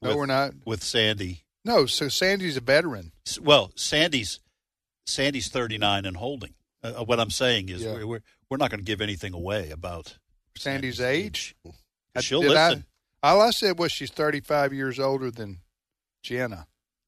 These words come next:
Speaker 1: I didn't say how old Jenna was.
Speaker 2: <laughs>
Speaker 1: You know what I'm saying?
Speaker 2: Yes, I, I know
Speaker 1: That's
Speaker 2: exactly
Speaker 1: for
Speaker 2: what you're
Speaker 1: people to
Speaker 2: saying.
Speaker 1: figure out
Speaker 2: I'm
Speaker 1: on
Speaker 2: just
Speaker 1: their own.
Speaker 2: not going down in flames with you, brother. That's all.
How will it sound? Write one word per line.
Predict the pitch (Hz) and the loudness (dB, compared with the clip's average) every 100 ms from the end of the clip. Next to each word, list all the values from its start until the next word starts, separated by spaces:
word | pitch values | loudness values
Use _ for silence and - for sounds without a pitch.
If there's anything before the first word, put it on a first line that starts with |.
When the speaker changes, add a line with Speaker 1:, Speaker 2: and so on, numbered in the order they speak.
| 120 | -8
Speaker 1:
I | |
didn't | 131 127 | -6 -4
say | 123 | 0
how | 123 | 2
old | 120 117 | 0 -2
Jenna | 123 127 110 | -6 -6 -6
was. | 98 98 104 - - - | -8 -8 -6 -4 -4 -2
Speaker 2:
<laughs> | 180 - - - _ _ _ _ - | -4 -4 -14 -16 _ _ _ _ -6
Speaker 1:
You | |
know | 135 | -2
what | 139 | -2
I'm | |
saying? | - 151 147 | 0 -2 2
Speaker 2:
Yes, | - 160 | 2 2
I, | 123 160 _ | 2 0 _
I | 120 | 0
know | 151 196 | 4 4
Speaker 1:
That's | 160 | 4
Speaker 2:
exactly | 175 196 254 | 2 2 0
Speaker 1:
for | |
Speaker 2:
what | 151 | 0
you're | 165 | 2
Speaker 1:
people | - 151 | 2 4
to | |
Speaker 2:
saying. | 165 | 4
Speaker 1:
figure | 151 139 131 | 4 2 4
out | 131 | 4
Speaker 2:
I'm | 127 | 4
Speaker 1:
on | |
Speaker 2:
just | 117 113 | 0 0
Speaker 1:
their | 156 | 2
own. | |
Speaker 2:
not | 151 | 4
going | 147 151 139 | 4 2 4
down | 147 151 | 4 4
in | 135 | 2
flames | 139 156 160 147 | 2 2 2 0
with | 190 185 | -2 -2
you, | 127 | -2
brother. | 185 123 139 | 2 2 4
That's | 208 151 160 | 4 4 4
all. | 175 | 4